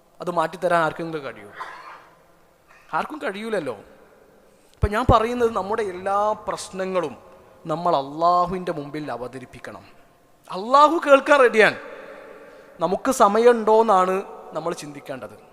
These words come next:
അള്ളാഹു രണ്ട് കൈ നീട്ടി ചോദിക്കുകയാണ്, "ആരാണ് എന്നോട് ചോദിക്കാനുള്ളത്? ഞാൻ അവൻക്ക് നൽകാം. എന്നോട് ചോദിക്കൂ, ഞാൻ നിങ്ങൾക്ക് ഉത്തരങ്ങൾ നൽകാം." നിങ്ങൾ ആലോചിച്ച് നോക്കിയേ, നമുക്ക് സന്തോഷങ്ങൾ ഉണ്ടാകുമ്പോൾ നമ്മളത് ആരോടാ പങ്കുവെക്കുക?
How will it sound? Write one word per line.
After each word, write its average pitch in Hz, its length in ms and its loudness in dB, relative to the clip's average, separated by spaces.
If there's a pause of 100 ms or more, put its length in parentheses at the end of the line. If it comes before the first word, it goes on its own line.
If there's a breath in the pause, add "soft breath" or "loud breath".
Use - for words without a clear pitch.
(320)
അള്ളാഹു 220 340 2
രണ്ട് 233 260 -2
കൈ 247 140 -2 (160)
നീട്ടി 220 200 -8 (100)
ചോദിക്കുകയാണ്, 190 380 -2
"ആരാണ് 196 460 2 (140)
എന്നോട് 208 240 2
ചോദിക്കാനുള്ളത്? 208 800 -2 (640 soft breath)
ഞാൻ 175 160 -2 (100)
അവൻക്ക് 202 380 -2
നൽകാം. 196 380 6 (1040)
എന്നോട് 277 380 12 (120)
ചോദിക്കൂ, 294 440 10 (100)
ഞാൻ 294 140 12
നിങ്ങൾക്ക് 302 400 8
ഉത്തരങ്ങൾ 330 420 12 (120)
നൽകാം." 285 320 8 (1400 loud breath)
നിങ്ങൾ 285 160 6
ആലോചിച്ച് 294 220 10
നോക്കിയേ, 285 140 2
നമുക്ക് 269 240 2 (100)
സന്തോഷങ്ങൾ 277 760 8
ഉണ്ടാകുമ്പോൾ 175 540 2 (280)
നമ്മളത് 214 280 2 (120)
ആരോടാ 190 260 2
പങ്കുവെക്കുക? 151 600 -6